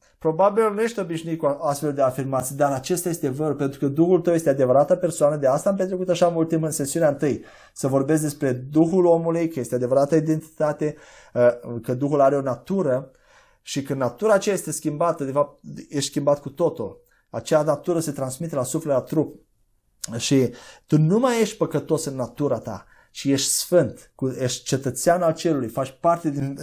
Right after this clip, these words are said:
din familia lui Dumnezeu. Și de asemenea, nu mai putem cânta, adică putem cânta, dar nu exprimăm, nu mai putem cânta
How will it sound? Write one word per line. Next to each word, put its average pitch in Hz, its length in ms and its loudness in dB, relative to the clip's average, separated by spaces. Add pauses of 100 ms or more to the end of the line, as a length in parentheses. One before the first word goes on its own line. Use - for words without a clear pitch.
din 143 200 -2
familia 147 400 2
lui 151 140 2
Dumnezeu. 143 520 -2 (300)
Și - 140 -14
de 160 80 4
asemenea, 156 680 -2 (340)
nu 160 160 -6
mai 277 160 4
putem 247 340 -2
cânta, 196 300 -6
adică 190 300 -2
putem 269 440 -2
cânta, 196 680 0 (360)
dar 170 540 2
nu 180 220 -4
exprimăm, 233 420 -4
nu 196 60 -2
mai 254 140 6
putem 247 220 -4
cânta 208 480 -2